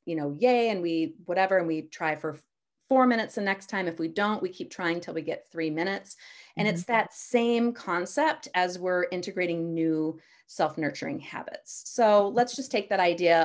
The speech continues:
Speaker 1: of, um, drinking more water. And I say this because as a teacher, I never drank enough water during this, I mean, prior to my twenty seventeen, um, I didn't drink enough water, and there's the whole bathroom issue. So, you know, I get that when I,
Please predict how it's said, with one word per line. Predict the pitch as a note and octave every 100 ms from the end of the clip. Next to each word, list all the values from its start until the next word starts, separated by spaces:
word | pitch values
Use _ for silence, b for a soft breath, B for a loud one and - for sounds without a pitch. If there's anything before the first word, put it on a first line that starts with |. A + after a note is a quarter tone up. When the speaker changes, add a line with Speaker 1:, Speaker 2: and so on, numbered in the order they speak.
| -
Speaker 1:
of, | E3 D#3 D3+ _ b b _
um, | E3+ D#3+ D#3 D#3+
drinking | G3 F3+ E3+ E3
more | D3+
water. | D3+ C3 - - b b -
And | G#3
I |
say | G3 C#4
this | B3 -
because | G#3+ G3 F#3+
as | F3+ F3
a |
teacher, | F#3 G3 G3 F3
I | E3
never | D#3+ E3 F3
drank | D#3+ D3+
enough | D3+ -
water | - - - D#3 -
during | E3 D#3 D#3
this, | - F#3 - _ _ _
I | D#3+
mean, | D3+ C#3+ _
prior | G#3 F3+ D#3+
to | E3 F#3+ E3
my | D#3+ D3+ D3 -
twenty | - F3 D#3+
seventeen, | E3 D#3+ D#3+ D#3+ D3+ D#3 B B B _
um, | F3 F3
I | G3
didn't | A3+ A3
drink | F3+ F3+
enough | E3 D#3+
water, | D#3 D#3 D#3 D#3+ -
and | E3 D#3+ E3
there's | - G3+ F#3+
the | G#3+
whole | A#3
bathroom | F#3 D#3 - D#3+
issue. | D#3 D3 - D#3 D#3+
So, | - E3+ D#3+ D#3+ - _
you | F#3+
know, | D#3+
I | D3
get | C#3+ -
that | - C#3+ E3+
when | D#3
I, | D3+